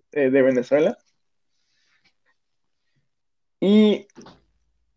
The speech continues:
otra serie de, de series ejecu-, de órdenes ejecutivas que emitió Donald Trump, eh, para exigir el pago de esos bonos que, que tenían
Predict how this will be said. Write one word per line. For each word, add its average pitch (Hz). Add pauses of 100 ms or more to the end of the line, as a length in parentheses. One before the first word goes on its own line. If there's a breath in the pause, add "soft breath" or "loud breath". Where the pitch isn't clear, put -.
(380)
otra 196
serie 190
de, 143 (120)
de 139
series 151
ejecu-, 135
de 139
órdenes 165
ejecutivas 151
que 123
emitió 120
Donald 139
Trump, 151 (1000)
eh, 135
para 131
exigir 156 (140)
el 135
pago 139 (800)
de 135
esos 135
bonos 131
que, 107 (760)
que 135
tenían 135